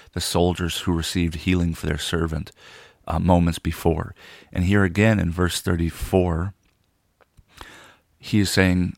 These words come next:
he is making fun by pointing out that they don't understand.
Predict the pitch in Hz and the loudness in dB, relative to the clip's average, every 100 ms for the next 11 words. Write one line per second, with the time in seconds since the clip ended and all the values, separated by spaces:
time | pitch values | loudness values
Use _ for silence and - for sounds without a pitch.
0 | - - 98 92 98 - 104 - 101 87 | -6 2 2 4 2 0 -6 -2 0 0
1 | 85 90 95 _ _ _ - _ - - | -2 -6 -8 _ _ _ -20 _ -8 0
2 | 90 - 104 101 98 90 87 85 - - | 0 0 2 4 4 2 0 -2 -8 -20
3 | _ _ _ _ _ 87 - 98 101 101 | _ _ _ _ _ -2 2 4 4 2
4 | - 95 90 - - 95 92 92 - | 0 2 2 -2 0 0 0 -4 -8